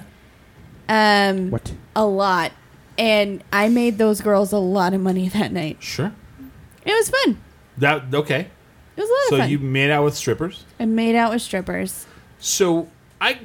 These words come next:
Speaker 3: I went to college in, in Portales, where Billy went
Speaker 1: Yeah.
Speaker 3: to college. So there was no strip clubs. So we
Speaker 1: Yeah.
Speaker 3: had to drive to Lubbock, Texas, which is an hour and, like, twenty minutes away. You had to drive out to these strip clubs that were outside of town 'cause they didn't even have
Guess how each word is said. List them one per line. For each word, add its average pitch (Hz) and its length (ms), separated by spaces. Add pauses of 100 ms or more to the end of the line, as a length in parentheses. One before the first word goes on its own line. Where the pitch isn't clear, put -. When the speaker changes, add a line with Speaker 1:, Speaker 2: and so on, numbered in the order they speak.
(140)
Speaker 3:
I 208 120
went 294 180
to 214 80
college 185 480
in, 117 180
in 123 240
Portales, 131 640
where 113 80
Billy 113 260
went 170 60
Speaker 1:
Yeah. 220 140
Speaker 3:
to - 100
college. 101 320
So 123 220
there 135 160
was 120 320
no 170 440
strip 151 300
clubs. - 320 (100)
So - 200
we - 60
Speaker 1:
Yeah. - 80
Speaker 3:
had 170 120
to 156 80
drive 139 280
to 135 60
Lubbock, 131 400
Texas, 117 560
which 98 200
is 92 160
an 98 120 (140)
hour 147 760
and, 120 120
like, 95 180
twenty 135 320
minutes 123 260
away. 107 420 (720)
You 127 140
had 151 160
to 143 60
drive 143 380
out 151 360
to 135 200
these 117 220
strip 180 300
clubs 113 240
that 117 80
were 101 100
outside 127 300
of 113 60
town 123 240
'cause 107 100
they 120 120
didn't 143 140
even 117 140
have 104 200